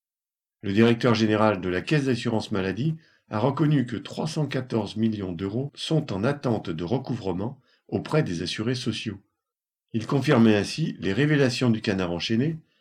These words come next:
selon lequel Xavier Bertrand, ministre de la Santé, bloquait le recouvrement de ces sommes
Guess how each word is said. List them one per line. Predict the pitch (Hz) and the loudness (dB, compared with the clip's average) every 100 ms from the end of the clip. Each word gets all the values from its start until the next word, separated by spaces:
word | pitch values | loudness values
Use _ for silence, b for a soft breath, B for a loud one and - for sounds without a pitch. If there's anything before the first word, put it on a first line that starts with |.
| _ _ _ _ | _ _ _ _
selon | - 131 143 | -4 2 4
lequel | 143 135 147 156 151 - | 4 2 4 4 2 -4
Xavier | 98 120 117 117 | -2 2 4 4
Bertrand, | 107 98 - 151 160 160 _ | 4 0 -4 -2 -2 -4 _
ministre | 107 135 135 120 - | 0 2 2 0 -4
de | 87 | -4
la | 87 | -6
Santé, | 87 104 101 143 143 _ - | -4 -6 -4 -6 -6 _ -6
bloquait | 98 135 147 147 | 2 2 4 2
le | 104 | 2
recouvrement | 98 127 160 131 131 117 | 2 2 0 2 4 4
de | 101 | 2
ces | 90 - | -4 -6
sommes | 82 - 123 143 | -6 -2 0 -2